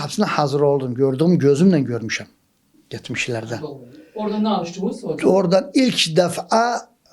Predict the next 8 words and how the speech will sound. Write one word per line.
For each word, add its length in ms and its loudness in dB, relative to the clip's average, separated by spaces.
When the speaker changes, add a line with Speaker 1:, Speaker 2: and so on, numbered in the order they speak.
Speaker 1:
hörmət 460 4
etmək 300 0
bir 160 2
dənə 200 2
sənətçiyə. 640 0
Yəni, 280 4
arkadaş 520 2
arkadaşla, 520 2